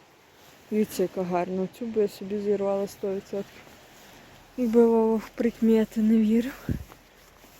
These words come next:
Чи то не Вова говорив, чи то його мама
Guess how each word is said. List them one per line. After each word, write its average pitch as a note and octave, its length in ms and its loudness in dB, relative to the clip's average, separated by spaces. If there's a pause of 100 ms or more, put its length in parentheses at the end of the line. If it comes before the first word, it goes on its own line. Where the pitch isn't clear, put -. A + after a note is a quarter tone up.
(140)
Чи - 140 -6
то A#3 100 2
не D#4 140 8
Вова A#3+ 460 2
говорив, G#3+ 540 0
чи - 180 -14
то A3+ 80 2
його G#3+ 220 2
мама F3+ 460 0